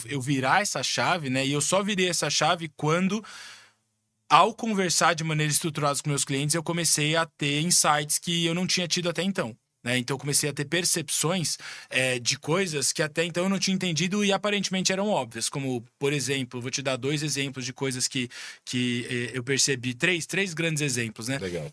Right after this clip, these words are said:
Speaker 1: Primeira coisa que o nosso ticket médio era um ticket médio muito grande, muito expressivo. É,
Speaker 2: Qual que é? Só pra dar uma referência pro público
Speaker 1: Cara,
Speaker 2: aí.
Speaker 1: era um ticket médio de cento e vinte mil por mês.
Speaker 2: Nossa.
Speaker 1: É, era um ticket médio
Speaker 2: Aham.
Speaker 1: bem estre-, bem expressivo, porque a gente vendia, vende, né, ainda times de tecnologia,
Speaker 2: Uhum.
Speaker 1: ah,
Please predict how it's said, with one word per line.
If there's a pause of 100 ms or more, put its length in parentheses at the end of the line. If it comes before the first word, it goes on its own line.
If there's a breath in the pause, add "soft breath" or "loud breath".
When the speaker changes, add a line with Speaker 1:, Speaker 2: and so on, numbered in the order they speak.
(120)
Speaker 1:
Primeira
coisa
que
o
nosso
ticket
médio
era
um
ticket
médio
muito
grande,
muito
expressivo. (420 loud breath)
É,
Speaker 2:
Qual
que
é?
Só
pra
dar
uma
referência
pro
público
Speaker 1:
Cara,
Speaker 2:
aí.
Speaker 1:
era
um
ticket
médio
de
cento
e
vinte
mil
por
mês.
Speaker 2:
Nossa.
Speaker 1:
É,
era
um
ticket
médio
Speaker 2:
Aham.
Speaker 1:
bem
estre-,
bem
expressivo,
porque
a
gente
vendia,
vende,
né,
ainda
times
de
tecnologia, (340 loud breath)
Speaker 2:
Uhum.
Speaker 1:
ah,